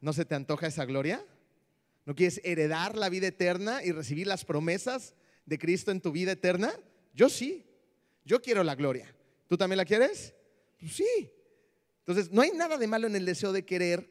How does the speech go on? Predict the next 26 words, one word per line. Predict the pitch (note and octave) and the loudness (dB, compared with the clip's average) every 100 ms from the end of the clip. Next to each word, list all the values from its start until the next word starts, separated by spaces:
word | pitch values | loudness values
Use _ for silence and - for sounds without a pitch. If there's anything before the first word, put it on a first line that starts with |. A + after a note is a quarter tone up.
| _ _ | _ _
participar | F3 E3 F#3 E3+ F3 F#3+ G3+ | -4 -2 -4 -6 -4 -2 -2
en | G3 | -2
la | |
gloria | F3 F#3 F#3 G3 | 0 2 4 4
del | F#3+ | 2
reino | F#3+ F#3+ G#3 | -2 -2 0
de | G#3 | 0
Dios. | A3+ C4 - - _ _ _ _ - | 0 -2 -4 -20 _ _ _ _ -6
Pero | F#3+ F#3+ | -4 -2
si | G3+ | -4
queremos | - G#3+ C4 D4+ D4 - | 2 4 4 2 -2 0
participar | A3 - E3+ F#3 G#3 A3 | -2 -2 -8 -4 -2 0
en | G#3 | 0
la | F3 | 0
gloria | D3+ G#3+ B3+ C4 | 4 4 4 4
de | A#3+ | 4
Dios, | G#3 F3+ F3 - - _ _ _ _ | 6 6 4 -2 -16 _ _ _ _
también | - F#3 F#3 B3 C#4 | -4 -2 2 2 2
tenemos | B3 A#3 B3 B3 - | 0 0 0 -2 -2
que | |
estar | D#3+ A3+ A3 | -4 0 0
dispuestos | G#3 - G#3+ F#3 G#3+ F3+ | -2 -2 -2 -2 -6 -8
a | |
compartir | - D3+ D3 E3 D#3+ D#3+ A3+ A#3+ | -8 -8 -6 -4 -4 -4 -8 -6
los | A3+ F#3 | -6 -6
sufrimientos | F3 B2 D#3 F#3 C4+ C4+ - F3+ G3+ - | -6 -4 -4 -2 -2 -2 -4 -4 -4 -10